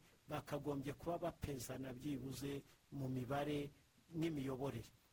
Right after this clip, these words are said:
Ariko kubera ko aho ubuyobozi bwa Centrafrica bwahereye, eh, ngira ngo uruhererekane, nta muyobozi w'umusilamu wigeze aba mu buyobozi bwa Centrafrica. Uyu rero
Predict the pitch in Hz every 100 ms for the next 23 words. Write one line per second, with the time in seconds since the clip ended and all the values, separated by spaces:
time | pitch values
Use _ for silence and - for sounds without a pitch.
0 | - - 202 - 196 - 226 208 185 185
1 | - 208 - - _ 180 175 196 - 185
2 | 160 156 151 147 135 151 208 208 196 185
3 | - 147 - 156 - 170 147 165 156 135
4 | 135 131 123 190 294 127 117 - - -
5 | 160 156 156 147 147 147 139 143 143 143
6 | 127 156 190 151 147 - 143 151 175 -
7 | - - 160 165 160 160 160 175 196 180
8 | - 165 175 156 147 156 135 131 - 151
9 | - - - - 151 170 170 139 131 131
10 | 131 131 123 123 156 151 - 151 - 127
11 | - 127 120 - - - - - - 175
12 | 170 180 190 233 226 233